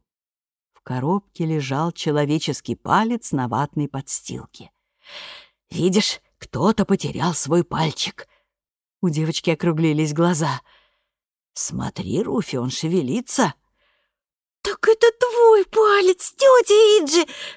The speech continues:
заверещала Руфь. Иджи рассмеялась и посмотрела на её родителей. «Она у вас чересчур умная.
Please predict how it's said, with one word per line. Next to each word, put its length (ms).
заверещала 760
Руфь. 360
Иджи 360
рассмеялась 760
и 40
посмотрела 680
на 200
её 180
родителей. 720
«Она 340
у 40
вас 200
чересчур 600
умная. 640